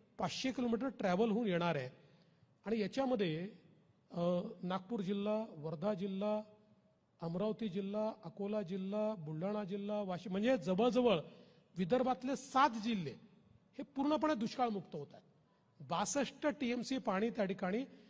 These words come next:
आणि दहा लाख एकर जमीन ही ओलिताखाली येणार आहे. तर आता याचं, अ, फर्स्ट टेंडर आम्ही already काढलेलं आहे. जनरेशनल प्रोजेक्ट आहे, सात वर्ष, आठ वर्ष याला लागतील. पण त्याच्यानंतर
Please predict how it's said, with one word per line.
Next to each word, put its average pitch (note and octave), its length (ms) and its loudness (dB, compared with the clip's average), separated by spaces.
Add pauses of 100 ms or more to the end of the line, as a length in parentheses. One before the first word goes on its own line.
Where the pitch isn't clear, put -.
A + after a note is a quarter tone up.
(220)
आणि G#3 140 2
दहा F3+ 500 4
लाख G#3+ 520 2 (120)
एकर A3 320 4
जमीन F#3+ 380 0 (680)
ही A#3+ 60 -2
ओलिताखाली G#3 600 0
येणार B2+ 180 -6
आहे. - 200 -18 (680)
तर A3 100 0
आता A3+ 280 0
याचं, A3+ 400 4 (100)
अ, F#3 180 -2 (140)
फर्स्ट A3 240 -2
टेंडर G#3+ 240 2
आम्ही G#3+ 180 4
already F#3 300 0
काढलेलं G#3 400 0
आहे. F3+ 540 0 (280)
जनरेशनल D4 440 8
प्रोजेक्ट F3 380 -4
आहे, E3 60 -2
सात A#3+ 320 2
वर्ष, B3 220 0
आठ A#3 200 2
वर्ष A#3+ 200 -2
याला A3+ 160 0
लागतील. E3+ 340 -6 (640)
पण C4+ 140 4
त्याच्यानंतर A3 960 4